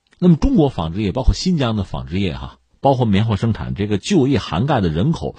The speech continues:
我们没有什么数据，那我们只是推论啊。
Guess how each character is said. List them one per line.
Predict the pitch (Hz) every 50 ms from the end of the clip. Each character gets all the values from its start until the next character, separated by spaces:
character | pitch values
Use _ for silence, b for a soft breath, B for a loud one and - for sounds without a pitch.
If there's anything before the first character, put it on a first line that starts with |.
| B B B B B B
我 | 101 101 95
们 | 92 101
没 | 110 120
有 | 139 117
什 | 82 - 98
么 | 120
数 | 120 - - 160 110
据， | - - - _ _ _ _ _
那 | - 147
我 | 120 107
们 | 139 151
只 | 101
是 | 80 85 92
推 | - - 165 175 185
论 | 190 180 113 - -
啊。 | - -